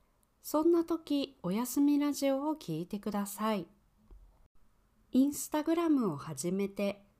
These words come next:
一週間ぐらい過ぎました。日本でたくさんの人がInstagramのことをインスタ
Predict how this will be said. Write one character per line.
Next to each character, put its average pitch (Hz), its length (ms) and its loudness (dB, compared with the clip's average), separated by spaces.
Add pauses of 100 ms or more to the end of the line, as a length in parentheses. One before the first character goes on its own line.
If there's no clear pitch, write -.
(140)
一 165 160 -2
週 262 320 0
間 294 300 0
ぐ 311 140 0
ら 320 160 -2
い - 180 -4 (160)
過 185 80 -2
ぎ 185 140 -2
ま 196 180 0
し - 160 -6
た。 170 220 -2 (1000)
日 294 120 2
本 359 280 8
で 254 240 2 (380)
た 170 140 -8
く - 100 -16
さ 302 240 -2
ん 302 100 4
の 277 120 0
人 262 320 -4
が 226 260 0 (500)
Instagram 233 1080 2 (300)
の 240 120 -4
こ 262 180 -4
と 269 400 0
を 220 100 -10 (360)
イ 202 140 4
ン 269 160 4
ス - 240 -8
タ 254 220 -4